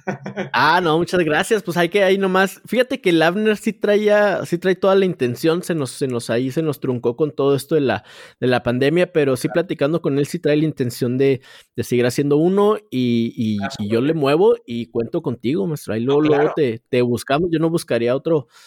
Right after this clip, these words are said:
Speaker 2: otro
Speaker 1: <laughs>
Speaker 2: pianista de, de entrada. Y este, tu hermano también, que es muy buen cornista.
Speaker 1: Sí, sí,
Speaker 2: Tu,
Speaker 1: sí, él es
Speaker 2: tu
Speaker 1: buenísimo.
Speaker 2: cuñada también toca el corno, ¿verdad?
Speaker 1: Eh, sí,
Speaker 2: La
Speaker 1: también.
Speaker 2: esposa de,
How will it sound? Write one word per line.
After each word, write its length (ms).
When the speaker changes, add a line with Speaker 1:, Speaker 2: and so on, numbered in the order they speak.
Speaker 2:
otro 240
Speaker 1:
<laughs> 120
Speaker 2:
pianista 520
de, 260
de 160
entrada. 680
Y 180
este, 320
tu 140
hermano 260
también, 300
que 80
es 80
muy 160
buen 260
cornista. 720
Speaker 1:
Sí, 160
sí, 60
Speaker 2:
Tu, 80
Speaker 1:
sí, 60
él 60
es 40
Speaker 2:
tu 280
Speaker 1:
buenísimo. 60
Speaker 2:
cuñada 340
también 300
toca 200
el 100
corno, 320
¿verdad? 280
Speaker 1:
Eh, 140
sí, 140
Speaker 2:
La 140
Speaker 1:
también. 180
Speaker 2:
esposa 180
de, 160